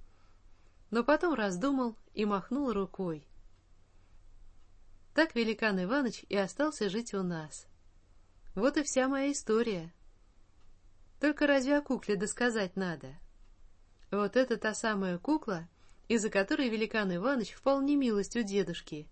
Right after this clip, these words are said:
и попал к нам. Уже весной нашли мужики при дороге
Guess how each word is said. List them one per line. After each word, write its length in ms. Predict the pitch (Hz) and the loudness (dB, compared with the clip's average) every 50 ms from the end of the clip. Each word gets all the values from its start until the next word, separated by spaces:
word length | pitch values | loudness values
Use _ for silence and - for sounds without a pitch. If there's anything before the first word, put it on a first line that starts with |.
| - - - | -18 -10 -4
и 140 | - 220 | -2 0
попал 380 | 269 220 202 196 - 277 285 269 | 2 2 2 2 2 2 0 0
к 100 | - - | 0 -2
нам. 380 | 190 185 175 165 156 151 143 - - - - - - - - - - - - - - - - - - - - - - - | -4 -4 -4 -4 -6 -8 -12 -18 -20 -20 -20 -20 -20 -20 -20 -20 -20 -20 -20 -20 -20 -20 -20 -20 -20 -20 -20 -20 -10 -2
Уже 280 | - 226 226 196 226 220 | 0 2 2 4 2 2
весной 420 | 196 196 170 - - 247 302 285 | 2 2 0 0 2 2 2 2
нашли 320 | 240 202 214 208 - 320 320 | 2 0 0 0 2 4 4
мужики 400 | 294 262 220 240 233 - 262 247 | 4 4 4 2 0 0 -2 -2
при 160 | - 202 220 | -2 -2 -2
дороге 600 | 180 185 175 185 247 294 294 226 190 170 160 165 | 0 0 0 2 2 2 0 0 0 -2 -4 -6